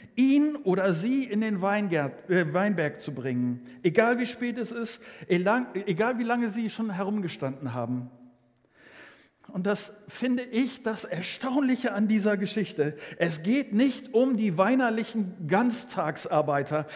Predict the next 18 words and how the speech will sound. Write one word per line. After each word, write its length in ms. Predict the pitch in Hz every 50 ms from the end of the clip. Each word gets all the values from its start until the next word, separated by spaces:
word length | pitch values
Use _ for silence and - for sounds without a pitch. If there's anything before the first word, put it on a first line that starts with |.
| - - -
Eigentlich 560 | 202 226 262 262 277 247 226 254 220 - -
geht 180 | 240 254 233 254
es 140 | 254 -
auch 240 | - - 226 233 233
nicht 260 | 233 247 269 - -
um 160 | - 220 226 208
die 140 | 220 180
glücklichen 580 | 156 165 185 277 285 - 262 262 - - 233 220
Nachzügler. 840 | 214 214 208 214 208 214 - - - 190 160 156 151 147 156 - 185
Zügler. 420 | - - 220 190 - 180 180 185 180 - - - - -
Es 260 | 180 175 175 170 147
geht 360 | 175 262 285 302 - - -
um 180 | - 190 196 180
den 240 | 190 185 180 180 160
bemerkenswerten 1040 | 170 165 175 196 226 254 269 269 269 240 202 - 175 160 196 202 208 214 - 226
Charakter 520 | - - 190 180 208 208 208 208 - 202 180
dieser 240 | 190 185 190 190 175
Geschichte. 500 | 190 170 - 208 190 - - 170 156